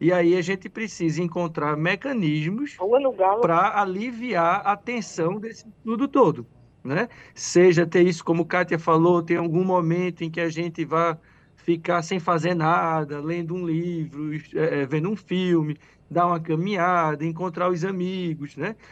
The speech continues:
Speaker 1: Então, a gente precisa ter momentos de alívio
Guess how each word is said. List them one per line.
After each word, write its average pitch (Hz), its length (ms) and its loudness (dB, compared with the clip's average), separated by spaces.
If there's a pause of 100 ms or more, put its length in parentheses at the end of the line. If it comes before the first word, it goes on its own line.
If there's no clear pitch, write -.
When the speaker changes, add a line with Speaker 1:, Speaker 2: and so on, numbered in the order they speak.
(140)
Speaker 1:
Então, 185 160 4
a 180 40 6
gente 202 220 4
precisa 247 640 2
ter 233 320 -2
momentos 175 720 0
de 175 240 0
alívio 170 720 0